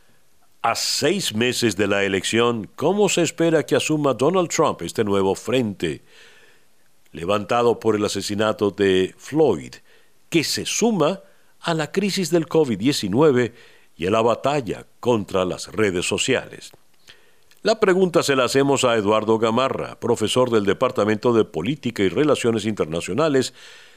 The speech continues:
de la Universidad Internacional de Florida. Hola, Eduardo.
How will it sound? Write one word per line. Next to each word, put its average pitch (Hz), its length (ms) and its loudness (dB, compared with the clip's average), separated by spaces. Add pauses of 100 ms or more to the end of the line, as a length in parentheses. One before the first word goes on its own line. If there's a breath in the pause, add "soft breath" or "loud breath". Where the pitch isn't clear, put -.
(120)
de 113 120 2
la 127 80 2
Universidad 117 640 2
Internacional 101 800 -2
de 90 140 -4
Florida. 95 500 -4 (240)
Hola, 143 240 2
Eduardo. 120 500 0